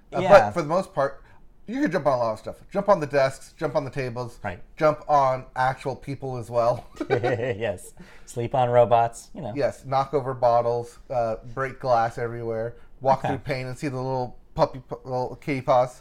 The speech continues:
Speaker 2: Yeah. I do feel it's, it's an interesting choice that they made. So typically they do give you button prompts for when you can interact with the world. You can turn those off, apparently. If you want
Speaker 1: Okay.
Speaker 2: a more, like, seamless experience, you can turn off the little buttons.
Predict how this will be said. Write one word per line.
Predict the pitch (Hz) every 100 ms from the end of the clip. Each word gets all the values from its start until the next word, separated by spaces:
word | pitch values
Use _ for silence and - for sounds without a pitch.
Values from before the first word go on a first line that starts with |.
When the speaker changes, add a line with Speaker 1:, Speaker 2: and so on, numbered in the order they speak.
| -
Speaker 2:
Yeah. | 135 101 - -
I | 165
do | 262
feel | 277 262
it's, | 185 156
it's | 185 165 -
an | 151
interesting | 156 160 - 143
choice | 123 147 135
that | 135
they | - 113
made. | 113 113 107 - - - - -
So | -
typically | 156 175 147 139 139
they | 131
do | 120 139 127
give | 123 113
you | 113
button | 104 127 110
prompts | - 113 107 -
for | - 107
when | 104
you | 101
can | 101 101
interact | 98 98 101 -
with | 104
the |
world. | 95 95 95
You | 113
can | 185 214
turn | 220
those | 233 226
off, | 240 - - -
apparently. | 127 117 101 98 95
If | 139
you | 139
want | 160
Speaker 1:
Okay. | 165
Speaker 2:
a | 147
more, | 147 147
like, | 131 123
seamless | - 139 135 127
experience, | 127 - 123 127 120 123
you | 117
can | -
turn | 123 117
off | 117
the | 117
little | 110 101
buttons. | 98 117 101 98